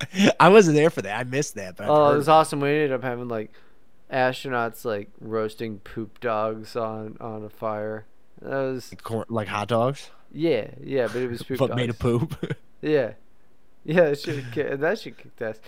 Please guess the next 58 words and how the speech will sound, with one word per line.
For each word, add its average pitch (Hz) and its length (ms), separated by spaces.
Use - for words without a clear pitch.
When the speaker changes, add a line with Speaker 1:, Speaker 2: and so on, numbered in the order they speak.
Speaker 2:
Okay, 180 280
we 175 160
got, 214 200
uh, 185 240
we 196 220
are 202 180
almost 151 600
at 123 240
an 117 80
hour. 110 320
We 120 120
gotta 131 240
fucking 135 380
end 113 240
on 113 100
a 107 60
positive 107 500
bit. 107 220
Speaker 1:
Okay, 107 360
you 127 160
wanna 117 140
talk 127 180
about 117 240
some, 104 300
some 110 140
astronaut 101 440
poop? - 260
Speaker 2:
No, 202 600
just 175 200
figure, 175 280
I 151 80
mean, 151 180
like, 135 280
what 143 160
have 135 120
we, 127 380
what 127 140
have 156 80
we 117 60
Speaker 1:
All - 20
right, 117 60
Speaker 2:
got 160 60
Speaker 1:
what 165 60
have 147 100
Speaker 2:
done? 117 360
Oh, 139 100
what 180 140
have 254 80
we 240 60
got 226 140
done, 208 260
done 208 140
in 202 100
the 185 100
week, 214 260
dude? - 220
Fuck, 165 80
Speaker 1:
Dude, 117 100